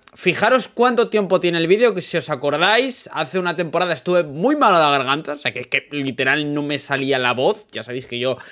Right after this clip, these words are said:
subo bastantes vídeos, llevo mucho tiempo y yo no perdono un día. Pues grababa vídeos y apenas me salía la voz. Es más, esta partida que vais a ver es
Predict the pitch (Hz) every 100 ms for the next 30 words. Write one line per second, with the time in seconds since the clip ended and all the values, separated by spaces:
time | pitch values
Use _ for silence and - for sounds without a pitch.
0 | - - - 185 180 160 - 131 123 196
1 | 214 170 139 190 214 233 196 170 175 165
2 | 185 185 180 202 214 233 190 180 233 262
3 | 170 175 196 208 180 185 190 190 202 127
4 | 107 131 139 - - 147 143 165 214 240
5 | 269 262 277 262 - 190 180 233 262 240
6 | - 190 190 180 170 196 214 196 208 175
7 | - - - - 233 254 226 147 - -
8 | - 247 240 277 262 214 185 240 226 220
9 | - _ 170 170 196 185 185 202 - _
10 | _ _ _ _ _ - - 262 240 -